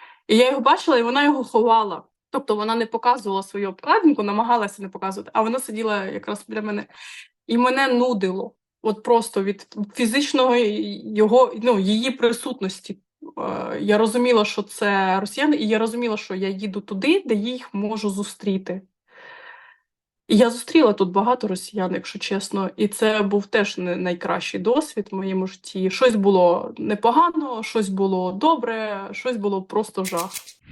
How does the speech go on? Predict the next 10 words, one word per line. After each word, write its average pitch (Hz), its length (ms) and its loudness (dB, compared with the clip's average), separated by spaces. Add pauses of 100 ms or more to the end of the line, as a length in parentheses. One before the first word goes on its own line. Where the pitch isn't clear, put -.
(720)
Я 285 160 2
відчуваю 330 460 4
себе 285 240 -6
комфортно, 277 480 -4
в 214 40 -10
принципі, 233 500 -8
скрізь. 208 420 -6
Я 208 100 -4
відчуваю 208 480 -2
себе 202 220 -8